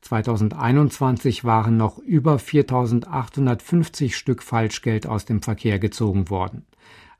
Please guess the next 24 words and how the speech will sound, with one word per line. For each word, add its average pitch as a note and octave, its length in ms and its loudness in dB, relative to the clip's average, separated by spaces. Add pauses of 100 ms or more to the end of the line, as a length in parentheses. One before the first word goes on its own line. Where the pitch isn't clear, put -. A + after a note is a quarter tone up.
Allerdings C3 520 2
hatte B2 260 0
es A#2 180 -4
damals A#2+ 480 0
eine A#2 280 -2
große B2 500 -2
Razzia B2 380 -4
gegeben, A2+ 640 0 (240)
bei D3 100 0
der C3+ 160 2
viele D#3 360 0
falsche B2 460 -2
Euro-Banknoten G#2+ 1080 2
gefunden G2+ 500 0
wurden. - 300 -12 (1400)
Zum E3+ 180 4
Sport. - 680 -4
Die C3 240 4
Tennisspielerinnen B2+ 1080 2
Barbora A#2 560 2
Krejcikova B2 920 -2
und A#2+ 200 -4
Petra B2 320 -4
Kvitova G#2+ 680 0